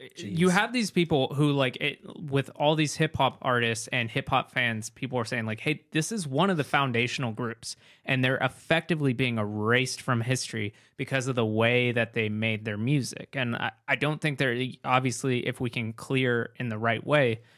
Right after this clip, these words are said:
Speaker 1: there's nothing wrong with sampling. It's a different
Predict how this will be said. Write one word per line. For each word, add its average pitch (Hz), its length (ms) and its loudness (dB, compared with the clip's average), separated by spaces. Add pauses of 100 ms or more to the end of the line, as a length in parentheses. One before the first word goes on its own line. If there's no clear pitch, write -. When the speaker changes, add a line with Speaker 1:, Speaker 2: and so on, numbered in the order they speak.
(120)
Speaker 1:
there's 131 220 0
nothing 156 400 2
wrong 120 480 2
with 110 160 -2
sampling. 110 760 0 (320)
It's - 280 -2
a 139 80 2
different 170 500 0